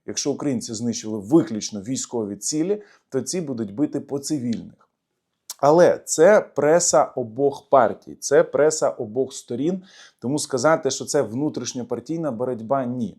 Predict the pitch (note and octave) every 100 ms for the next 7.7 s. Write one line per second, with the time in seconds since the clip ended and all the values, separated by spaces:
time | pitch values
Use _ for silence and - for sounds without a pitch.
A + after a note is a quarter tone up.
0 | _ A2 B2 - A#2+ A#2+ E3+ G3+ G#3 -
1 | _ _ D#3 C#3+ E3+ E3 B2+ C3 - C#3+
2 | C3 B2 B2 E3+ D3+ C3 D#3 D3+ C#3+ G#2
3 | B2+ C#3 D3+ C#3+ - D3 C#3 - _ _
4 | _ - D3+ - C3 C3 D3 C#3+ C3+ -
5 | C#3 C3 A#2 G#2+ A2+ F#2+ - - - G2
6 | A#2+ A#3 A3 - G#3 F#3 F#3 F#3 D#3+ B2+
7 | B2 B2 C3+ - C#3+ D3 D#3+